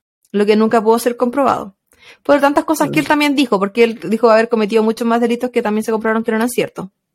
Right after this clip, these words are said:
Speaker 1: pero dijo que había, se había comido parte de esta mujer. Y para continuar con la deshumanización, su cuerpo fue desmembrado, puesto en un tambor, posteriormente quemado y abandonado en esta línea del tren.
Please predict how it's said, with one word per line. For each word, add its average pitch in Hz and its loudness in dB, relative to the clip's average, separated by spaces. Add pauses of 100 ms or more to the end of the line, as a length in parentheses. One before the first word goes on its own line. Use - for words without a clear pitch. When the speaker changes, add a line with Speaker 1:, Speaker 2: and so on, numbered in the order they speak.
(140)
Speaker 1:
pero - 0 (180)
dijo - -6
que 170 2
había, 175 2
se - -2
había 170 2
comido 175 -2
parte 180 -8
de 196 -4
esta 202 -4
mujer. - -8 (1300)
Y 208 0
para 226 4
continuar 269 2
con 294 4
la 277 4
deshumanización, 294 0 (120)
su - -18
cuerpo 214 -2
fue 185 -2
desmembrado, 269 0
puesto 202 -4
en 208 0
un 226 0
tambor, 294 0
posteriormente 196 -4
quemado 294 -2
y 247 0
abandonado 277 0
en 311 -4
esta 285 -6
línea 247 -2
del 202 -6
tren. - -14